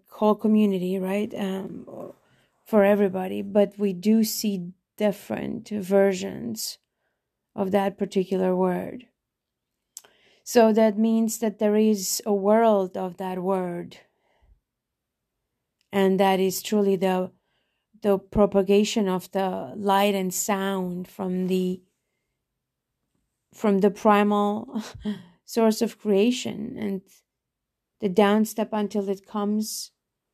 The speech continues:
as a sound through you. So I deviated, but linguistics really means language, and,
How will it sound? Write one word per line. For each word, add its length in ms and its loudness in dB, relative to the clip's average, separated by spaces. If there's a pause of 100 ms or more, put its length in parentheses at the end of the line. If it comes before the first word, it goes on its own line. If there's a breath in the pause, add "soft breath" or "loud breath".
(920)
as 140 -2
a 80 2
sound 760 0
through 260 -2
you. 600 0 (1400)
So 560 0 (1300)
I 80 0
deviated, 880 0
but 260 -2
linguistics 840 0
really 260 2
means 460 0
language, 640 -4
and, 380 -2